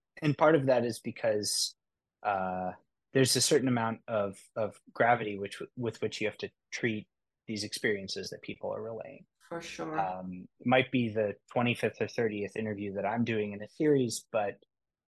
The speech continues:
Speaker 1: um, for the person who's talking, they're often recounting one of the worst days of their lives.
Speaker 2: Mm.
Speaker 1: And, and so you, you have to be very serious when you go into each one of those encounters.
Speaker 2: For sure.
Speaker 1: Um,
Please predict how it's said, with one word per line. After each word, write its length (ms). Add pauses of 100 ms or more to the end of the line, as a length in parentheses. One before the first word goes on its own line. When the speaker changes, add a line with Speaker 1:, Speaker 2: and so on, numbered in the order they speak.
(140)
Speaker 1:
um, 500 (500)
for 100
the 80
person 340
who's 100
talking, 500
they're 320 (140)
often 340
recounting 440
one 160
of 80
the 40
worst 320
days 220
of 60
their 160
lives. 520
Speaker 2:
Mm. 140
Speaker 1:
And, 280 (680)
and 260
so 140
you, 320
you 240
have 200
to 340 (580)
be 140
very 240
serious 760
when 260
you 80
go 160
into 180
each 320
one 120
of 120
those 220
encounters. 720 (140)
Speaker 2:
For 140
sure. 400 (160)
Speaker 1:
Um, 520